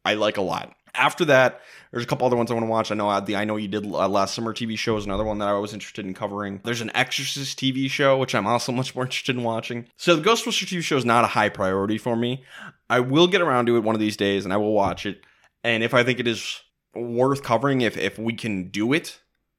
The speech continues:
we'll do it. But I'm gonna watch the whole thing first, which could take a couple, a couple of years. So this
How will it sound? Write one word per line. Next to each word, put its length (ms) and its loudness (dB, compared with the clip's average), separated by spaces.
we'll 120 -6
do 180 6
it. 140 2
But 100 6
I'm 80 6
gonna 120 6
watch 280 4
the 80 4
whole 180 8
thing 160 2
first, 240 4
which 180 -2
could 140 4
take 200 6
a 40 -12
couple, 320 0
a 40 -2
couple 240 -2
of 60 -2
years. 320 -4
So 80 -8
this 180 -6